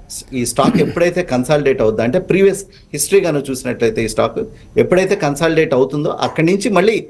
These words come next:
తిరిగి rebound అవుతుంది వసంత్ గారు. రీసెంట్గా management కూడా చాలా strong earning అవుట్‌లుక్ ఇచ్చారు. ఇంకా order book చాలా స్ట్రాంగ్గా ఉంది, ఇంకా హై margin order కూడా రావడానికి అవకాశం ఉందని క్లియర్ కట్ indication ఇచ్చారు.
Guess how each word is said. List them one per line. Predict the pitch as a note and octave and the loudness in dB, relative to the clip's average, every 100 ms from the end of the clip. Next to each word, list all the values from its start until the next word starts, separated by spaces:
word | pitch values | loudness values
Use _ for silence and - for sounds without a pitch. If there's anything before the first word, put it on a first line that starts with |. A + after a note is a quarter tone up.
| - _ F3+ | -16 _ -2
తిరిగి | A#3+ G3 | 2 2
rebound | F3 G3+ F#3+ | 2 2 2
అవుతుంది | D3 B2+ C3+ | 2 0 0
వసంత్ | A#2+ A2+ A2 | -2 -2 -4
గారు. | A#2 - - _ - | -4 -6 -14 _ -2
రీసెంట్గా | C#3+ F3 G3 F#3+ F#3 B2+ - | 0 2 0 2 2 0 -4
management | A2 C3 D3+ D3+ D3+ | -2 0 0 0 0
కూడా | C#3 D#3 F3+ C3+ D2 C#2 G#2 - D3+ | 0 0 0 0 -2 -2 -4 0 0
చాలా | F#3+ | 2
strong | F#3+ D#3 E3+ F#3+ | 0 0 2 2
earning | B2 A#2+ F3 D#3+ | 2 2 2 2
అవుట్‌లుక్ | B2+ B2+ D3 D3 B2 | 2 0 -2 -4 -2
ఇచ్చారు. | B2+ A#2+ D#3 - _ _ - - - - | 0 0 -2 -10 _ _ -10 -8 -6 -4
ఇంకా | A#2 F3+ | 2 2
order | D#3+ B2+ D#3 | 2 2 0
book | D#3 D#3 D3+ | -4 -2 -2
చాలా | C#3+ D#3 | 0 -2
స్ట్రాంగ్గా | - C#3+ D3 | -2 0 0
ఉంది, | D3 F3+ | 0 0
ఇంకా | D#3+ C#3 G#3 | 0 2 2
హై | F3+ C#3 F#3 | 2 2 2
margin | F3+ F3 E3 E3+ D#3 - _ - | 2 0 -2 -4 -4 -6 _ -2
order | A#2+ C#3 E3 | 0 2 2
కూడా | D#3 E3+ C3 A#2 | 2 2 0 0
రావడానికి | B2 C#3 D3+ C3 | 0 0 0 0
అవకాశం | C3 D3 C#3 C3 | 0 0 -2 2
ఉందని | B2 D3 | 2 0
క్లియర్ | - C#3 C3+ | 2 4 4
కట్ | D3+ C#3+ | 2 -2
indication | B2 C3 C#3 C3 | -2 -2 -2 -4
ఇచ్చారు. | A#2 - - - _ | -4 -4 -4 -8 _